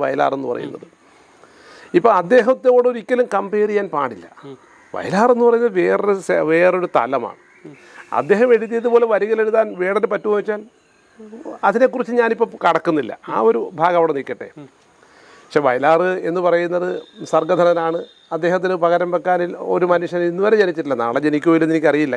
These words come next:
ഇന്നുവരെ ജനിച്ചിട്ടില്ല. പക്ഷേ ഈ വയലാർ എന്ന് പറയുന്ന ആ ഒരു അമരകവിയായ വയലാർ, അദ്ദേഹം തന്നെ, ആ, അദ്ദേഹത്തിൻ്റെ പാട്ടുകളിലൂടെ പറഞ്ഞ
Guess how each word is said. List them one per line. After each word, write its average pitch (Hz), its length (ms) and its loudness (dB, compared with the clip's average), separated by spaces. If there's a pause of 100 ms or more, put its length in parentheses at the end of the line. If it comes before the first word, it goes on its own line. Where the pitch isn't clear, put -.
ഇന്നുവരെ 214 280 0
ജനിച്ചിട്ടില്ല. 135 380 -8 (580)
പക്ഷേ 262 240 0
ഈ - 20 2 (100)
വയലാർ 226 380 4
എന്ന് 254 160 -2
പറയുന്ന 233 300 0 (260)
ആ 185 40 2 (100)
ഒരു 208 140 0 (160)
അമരകവിയായ 196 640 0
വയലാർ, 147 320 0 (1700)
അദ്ദേഹം 139 320 4
തന്നെ, 170 180 6 (460)
ആ, 175 40 4 (400)
അദ്ദേഹത്തിൻ്റെ 170 480 2
പാട്ടുകളിലൂടെ 175 600 2 (180)
പറഞ്ഞ 170 200 0